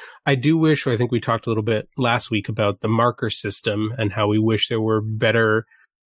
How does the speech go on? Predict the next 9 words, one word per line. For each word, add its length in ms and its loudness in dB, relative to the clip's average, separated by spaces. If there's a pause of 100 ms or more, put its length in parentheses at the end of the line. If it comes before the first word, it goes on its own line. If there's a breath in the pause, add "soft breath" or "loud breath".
(180)
differentiations 1120 0
in 180 2
the 60 2
marks 400 0
you 60 -6
can 160 -4
use, 520 0
but 260 0 (600 soft breath)
it's, 600 -2